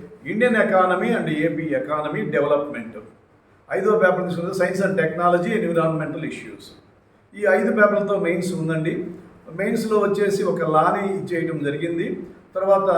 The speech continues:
లాంగ్వేజెస్ నూట యాభై నుంచి డెబ్బై ఐదు తగ్గించడం జరిగింది. ప్రిలిమినరీ పేపర్లో రెండు పేపర్ నుంచి ఒక పేపర్ తీసుకురావడం జరిగింది. కాబట్టి ప్రధానమైన మార్పులు మనకి ప్రతిపాదనలు వచ్చినాయి. కాబట్టి ఈ ప్రతిపాదనలు గవర్నమెంట్ దగ్గరికి వెళ్ళి గవర్నమెంట్ యాక్సెప్ట్ చేసి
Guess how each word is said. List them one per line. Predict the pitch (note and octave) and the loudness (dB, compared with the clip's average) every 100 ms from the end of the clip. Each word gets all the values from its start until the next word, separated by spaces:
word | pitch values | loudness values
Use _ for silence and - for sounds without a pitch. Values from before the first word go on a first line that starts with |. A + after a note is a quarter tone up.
| D#3+ D#3 - - - - | 2 0 -4 -12 -18 -6
లాంగ్వేజెస్ | D3+ F#3+ A3 A3 G#3+ F#3+ - G3 F#3+ | 2 2 6 6 6 6 2 0 -2
నూట | F#3+ | 2
యాభై | G3 - | 2 2
నుంచి | F#3+ F3+ | -2 0
డెబ్బై | E3+ F3+ | 0 0
ఐదు | F#3 F3+ | 0 0
తగ్గించడం | F3 E3 D#3+ C#3+ B2+ | -2 -6 -6 -8 -10
జరిగింది. | C3 D3+ E3 E3+ - - - - - | -10 -8 -8 -8 -8 -12 -20 -20 -12
ప్రిలిమినరీ | G#3+ A#3+ B3 A#3+ | -8 -4 -2 -2
పేపర్లో | G3 G#3 G#3 G3 G3 | 2 2 2 0 -2
రెండు | F#3+ | 0
పేపర్ | G3+ G3 G3 | 4 4 4
నుంచి | G3 G3+ | 0 0
ఒక | F#3 F3+ | 0 0
పేపర్ | F3+ F3+ E3+ | 0 0 -2
తీసుకురావడం | E3+ D#3+ D3+ C#3+ C3+ C#3 | -4 -2 0 0 -2 -4
జరిగింది. | C#3+ D3 D3 - - - - | -4 -6 -8 -8 -10 -12 -4
కాబట్టి | G#3 A3+ | -2 0
ప్రధానమైన | F#3+ F#3 A3 A#3+ A#3+ | 0 2 4 4 2
మార్పులు | A3 G#3+ A3 G#3+ | 4 4 4 2
మనకి | G3+ F#3+ | 0 -2
ప్రతిపాదనలు | F3 E3+ G3+ G#3 F#3 | -4 2 4 4 0
వచ్చినాయి. | F#3+ F#3+ | -2 -2
కాబట్టి | F#3 F3 F3+ - - - - E3 | 2 2 0 -4 -6 -12 -12 -8
ఈ | |
ప్రతిపాదనలు | F3 F#3+ G#3+ A3+ A#3 A#3 A3 | -2 -2 0 0 2 2 4
గవర్నమెంట్ | F3+ G3+ A3+ A#3 A3+ | 4 4 4 2 2
దగ్గరికి | A3 G#3 G3+ | 2 2 2
వెళ్ళి | G#3+ A3+ | 2 2
గవర్నమెంట్ | F#3+ G#3 G#3+ A3 G#3+ | 4 4 2 0 0
యాక్సెప్ట్ | E3 F#3+ - A#3+ - A3 | 0 0 4 2 2 4
చేసి | G#3+ G#3 C4+ - | 4 4 0 -4